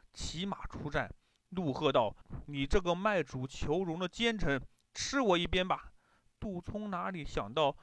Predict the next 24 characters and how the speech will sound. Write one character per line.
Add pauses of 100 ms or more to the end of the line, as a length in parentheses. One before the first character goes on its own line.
(100)
会
杀
出
来
这
样
一
员
猛
将， (460)
一
个
回
合 (280)
就
被
老
将
军 (320)
打
死
在
马
下。